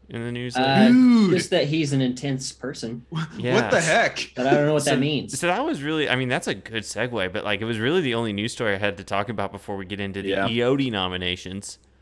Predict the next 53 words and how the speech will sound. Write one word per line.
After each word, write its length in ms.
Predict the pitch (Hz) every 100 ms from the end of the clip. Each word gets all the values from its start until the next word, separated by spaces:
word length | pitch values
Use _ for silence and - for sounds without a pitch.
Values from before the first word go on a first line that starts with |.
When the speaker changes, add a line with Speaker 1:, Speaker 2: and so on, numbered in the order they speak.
| _ _ _ -
Speaker 1:
Uh, 540 | 104 110 107 104 98 90 107
but 120 | 135
yeah, 140 | 180
no, 180 | 139 147
this 160 | 117 120
article 300 | 117 120 117
came 240 | 117 101
out 180 | 101 107
about 180 | 98 92
Jeremy 240 | 95 98
Strong. 680 | 95 - 92 98 98 98 98 98
I 120 | 92
think 120 | 117
it 40 | 110
was 100 | 92
a 80 |
New 120 | 92 98
Yorker 640 | 98 117 131 127 127 127 _
article 400 | 127 127 127 131
profile, 640 | 127 131 135 135 135 135 - _ _ _ _ -
um, 360 | 92 92 92
talking 180 | 104 101
about 200 | 95 95
how 180 | 98 95
weird 380 | 92 90 104 123
he 120 | 135
is. 380 | 147 147 - - _ _ _
Speaker 2:
Hmm. 260 | - - -
Speaker 1:
Um, 600 | 107 107 107 - 92 202 -
Speaker 3:
He, 340 | - 214 - _
he 160 | - 175
took, 300 | - 220 - -
he 100 | 185
took 220 | 190 233
a 80 | 170
picture 500 | - 214 220 143 139
of 140 | 131
him 180 | 139 196
and 80 | 208
his 160 | 139 131
mother, 380 | 135 170 104 101
like, 240 | 117 117
the 80 | 131
only 260 | 127 175 202
one 180 | 170 151
he 120 | 117
had, 400 | 123 135 127 101
and 120 | 120 120
for 220 | 143 131
emotion 560 | 113 127 185 - 107 95
ripped 260 | 123 131 139
it 80 | 117
up. 300 | 123 -